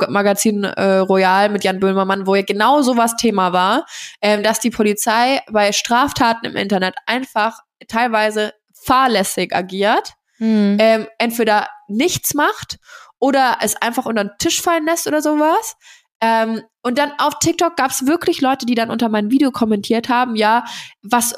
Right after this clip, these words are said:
Speaker 1: äh, die, äh, so die arme Polizei, was sollen sie denn machen? Jeder zeigt doch zurzeit irgendwas auf Social Media an und sowas." Na und? Deswegen ist ja auch das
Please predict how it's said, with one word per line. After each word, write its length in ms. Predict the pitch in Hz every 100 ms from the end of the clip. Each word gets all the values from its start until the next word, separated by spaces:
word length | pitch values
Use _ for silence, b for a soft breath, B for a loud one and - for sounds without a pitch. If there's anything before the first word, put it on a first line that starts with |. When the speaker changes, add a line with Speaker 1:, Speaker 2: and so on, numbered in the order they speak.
| -
Speaker 1:
äh, 300 | 220 220 214
die, 180 | -
äh, 160 | - 214
so 100 | 220
die 140 | 214
arme 260 | - 233 262
Polizei, 400 | 247 226 233 226
was 140 | 220 214
sollen 200 | 208 220
sie 100 | 220
denn 160 | 196
machen? 340 | 190 208 202 196 B B
Jeder 340 | 226 269 277 -
zeigt 260 | 214 208
doch 120 | 208
zurzeit 400 | - 202 220 196
irgendwas 320 | - 208 202 -
auf 160 | 190
Social 340 | - 190 - 196
Media 280 | 202 202
an 140 | - 185
und 100 | 180
sowas." 380 | 185 180 185 -
Na 160 | 196 208
und? 280 | - 339 370 B -
Deswegen 360 | 220 220 302 -
ist 180 | 277
ja 80 | 294
auch 60 | 285
das 160 | -